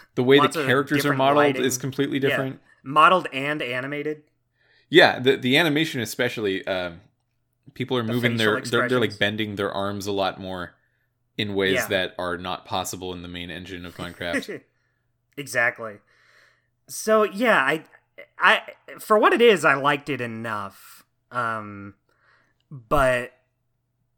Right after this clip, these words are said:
Speaker 2: maybe it's also just because I never did get that into Minecraft. I,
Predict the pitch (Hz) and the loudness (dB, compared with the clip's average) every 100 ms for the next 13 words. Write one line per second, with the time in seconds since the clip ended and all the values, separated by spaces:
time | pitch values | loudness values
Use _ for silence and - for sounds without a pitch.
0 | _ _ _ _ _ _ 165 180 214 277 | _ _ _ _ _ _ -6 0 2 4
1 | 254 202 170 180 185 143 147 - 143 147 | 2 2 2 2 0 -2 -4 -4 -4 -2
2 | 127 120 117 110 113 113 117 123 113 123 | 0 0 0 -4 -6 -4 -4 -6 -8 -6
3 | 139 143 147 151 156 151 165 165 170 170 | -6 -2 0 0 -2 -2 -2 -2 -4 -4
4 | - - 135 | -6 -6 -4